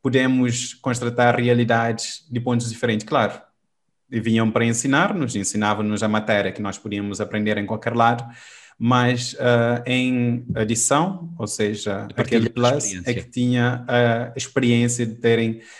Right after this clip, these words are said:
Speaker 1: feito investigação em diferentes partes do mundo e nós podemos conhecer um bocadinho da realidade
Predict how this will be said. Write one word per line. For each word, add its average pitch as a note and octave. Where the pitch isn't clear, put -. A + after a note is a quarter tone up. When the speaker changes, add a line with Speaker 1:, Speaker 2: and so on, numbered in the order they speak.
Speaker 1:
feito A#2+
investigação A#2+
em A#2+
diferentes B2
partes A2+
do A2
mundo B2+
e C#3
nós A#2+
podemos B2
conhecer A#2+
um A2+
bocadinho A2+
da A2
realidade G#2+